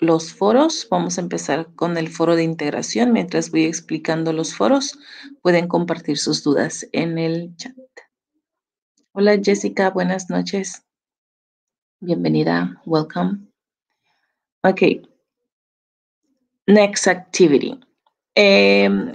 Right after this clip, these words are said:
we, <clears throat> we have this forum, foro de integración. El foro de integración tiene un pa-, un impacto directo en tu calificación del ocho por ciento. <clears throat>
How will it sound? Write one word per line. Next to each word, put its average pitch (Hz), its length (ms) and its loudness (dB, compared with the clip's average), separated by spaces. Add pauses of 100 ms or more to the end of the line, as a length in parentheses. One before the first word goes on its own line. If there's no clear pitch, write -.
(100)
we, 254 200 -2 (220)
<clears throat> 226 540 2
we 240 300 4
have 180 300 -4
this 185 440 -4 (160)
forum, 202 560 0 (200)
foro 175 240 -2
de 165 80 -4
integración. 165 840 -4 (640)
El 226 120 4
foro 262 200 0
de 311 80 4
integración 220 680 2
tiene 214 180 2
un 226 140 0
pa-, 202 200 -4 (100)
un 226 180 8
impacto 233 560 6
directo 190 480 -6
en 180 120 -4
tu 175 140 -12
calificación 175 800 -6
del 170 360 -6
ocho 185 580 0
por 190 160 -6
ciento. 247 520 2 (380)
<clears throat> 202 260 -4